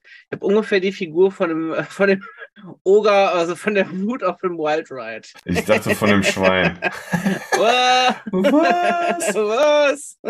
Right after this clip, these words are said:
Speaker 2: Ja.
Speaker 1: Okay, äh, kommen wir zum Sideboard. Ich sehe
Speaker 2: Okay.
Speaker 1: hier drei
Speaker 2: Nee, wir sind noch nicht beim Sideboard.
Speaker 1: Ach so, okay, sorry.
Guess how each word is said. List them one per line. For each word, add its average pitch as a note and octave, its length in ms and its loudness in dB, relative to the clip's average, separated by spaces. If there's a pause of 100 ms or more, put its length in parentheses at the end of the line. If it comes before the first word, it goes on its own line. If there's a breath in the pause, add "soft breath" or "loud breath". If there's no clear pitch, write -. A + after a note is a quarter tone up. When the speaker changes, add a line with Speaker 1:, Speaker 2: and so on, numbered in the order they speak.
(480 loud breath)
Speaker 2:
Ja. D#3+ 200 0
Speaker 1:
Okay, G3+ 280 0 (260)
äh, G3 180 4
kommen A#3+ 180 -2
wir A#3 80 0
zum A3 140 -8
Sideboard. C3+ 540 -4
Ich F#3+ 240 -6
sehe G3 180 4
Speaker 2:
Okay. - 80 -4
Speaker 1:
hier - 120 2
drei F3+ 260 2
Speaker 2:
Nee, D#3 380 6
wir A#2+ 120 0
sind B2+ 180 0
noch G2+ 100 4
nicht G2 140 0
beim F#2 140 0
Sideboard. E2 500 -2
Speaker 1:
Ach - 60 -4
so, - 240 -8
okay, D3 260 -10
sorry. - 360 -16